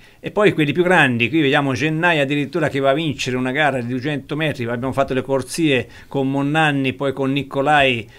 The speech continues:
vedete un po', ecco, anche, e poi con <laughs> Cioncolini, questi atleti che hanno,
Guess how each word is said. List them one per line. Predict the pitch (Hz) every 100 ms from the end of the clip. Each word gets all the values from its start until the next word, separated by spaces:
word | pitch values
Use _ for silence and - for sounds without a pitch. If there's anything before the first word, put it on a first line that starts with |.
| -
vedete | 120 123 127
un | 120
po', | 139 147 127
ecco, | 135 135 110
anche, | 117 123 127
e | 135
poi | 135 139 135
con | 139 131 147 - - 135
<laughs> | - - -
Cioncolini, | - 170 - 151 131 104 101 - - -
questi | 127 123 135
atleti | 127 143 131
che | 131
hanno, | 131 131 127 117